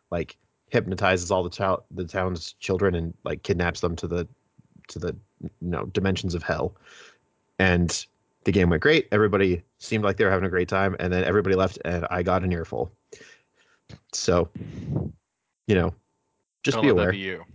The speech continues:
Speaker 2: <laughs>
Speaker 1: Yeah, don't let that be you. And also, like, if your friends legitimately have problems with some things, like, if you have friends with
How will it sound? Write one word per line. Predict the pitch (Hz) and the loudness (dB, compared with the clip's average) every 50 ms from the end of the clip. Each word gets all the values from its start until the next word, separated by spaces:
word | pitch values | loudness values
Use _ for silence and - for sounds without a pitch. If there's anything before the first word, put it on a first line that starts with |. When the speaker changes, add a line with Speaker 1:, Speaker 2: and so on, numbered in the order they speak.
| - | -10
Speaker 2:
<laughs> | - - - - - - - - _ _ _ _ _ | -8 -6 -6 -6 -8 -12 -16 -20 _ _ _ _ _
Speaker 1:
Yeah, | - 120 110 98 92 | 2 4 4 6 4
don't | 113 127 139 | 4 2 0
let | 127 110 | -2 -2
that | 101 90 87 | -4 -4 -4
be | - 85 | -6 -6
you. | 87 80 80 - - - | -6 -6 -6 -8 -2 0
And | 131 147 | 2 4
also, | 151 160 156 - 175 | 4 4 2 2 2
like, | 151 139 123 - - - | 2 4 2 2 0 -2
if | 123 117 | -2 -2
your | 156 156 | -2 0
friends | - 151 139 135 117 113 | 2 2 2 2 0 -2
legitimately | 101 87 95 92 95 92 87 90 | -4 -2 -2 -2 -2 -2 -2 -2
have | 92 90 | -2 -2
problems | - - 85 90 95 92 | -2 -4 -4 -4 -4 -4
with | 92 - | -4 -4
some | - 107 98 | -4 -2 -2
things, | 95 107 104 92 | 0 -2 -2 -2
like, | 92 87 - _ _ - - - _ _ - | -2 -4 -6 _ _ -20 -20 -20 _ _ -2
if | 98 | 0
you | 117 | 2
have | 113 90 | 2 2
friends | 107 101 101 92 | 2 2 0 0
with | 87 | -2